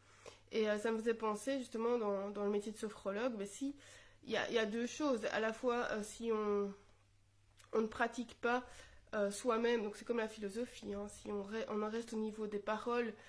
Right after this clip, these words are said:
et qu'on n'applique jamais, qu'on passe jamais à la pratique, ben, voilà, ça n'a aucun sens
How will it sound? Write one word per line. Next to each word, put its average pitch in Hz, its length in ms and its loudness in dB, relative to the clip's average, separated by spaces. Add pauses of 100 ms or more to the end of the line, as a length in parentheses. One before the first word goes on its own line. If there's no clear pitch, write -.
(360)
et 214 160 -2
qu'on 202 400 0
n'applique 214 440 0
jamais, 208 420 -2
qu'on 202 460 -4
passe 208 240 -6
jamais 208 240 0
à 208 80 -2
la 208 100 -4
pratique, 226 540 -8
ben, 208 140 -8 (180)
voilà, - 160 -20 (120)
ça - 80 -8
n'a 220 180 -4
aucun 220 300 -2
sens 254 400 2